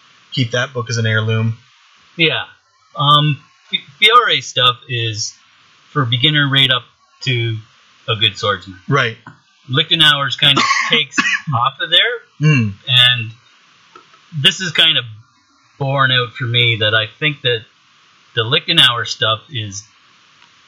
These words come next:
Speaker 2: totally made to counter not Fiore's system, but the common sword fighting system of the time, which is parry riposte fighting.
Speaker 1: Right.
Speaker 2: And, and that's where our Own the Center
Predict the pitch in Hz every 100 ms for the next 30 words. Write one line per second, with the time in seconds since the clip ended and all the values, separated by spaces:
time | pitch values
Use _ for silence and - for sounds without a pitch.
0 | _ - 170 170 160 147 139 139 131 127
1 | 113 - 131 131 123 113 110 110 _ _
2 | _ _ _ - _ _ _ _ _ _
3 | _ - 127 - - 160 160 170 143 107
4 | - 113 135 120 123 117 - 156 156 143
5 | 135 151 143 135 135 123 107 135 - 117
6 | 113 - - 147 156 135 131 135 _ _
7 | _ 135 - 110 - - 143 139 131 113
8 | 110 127 127 - - - _ _ _ 135
9 | 120 95 80 - 135 117 - 143 143 147
10 | 139 127 127 131 131 127 131 127 127 117
11 | - 139 113 95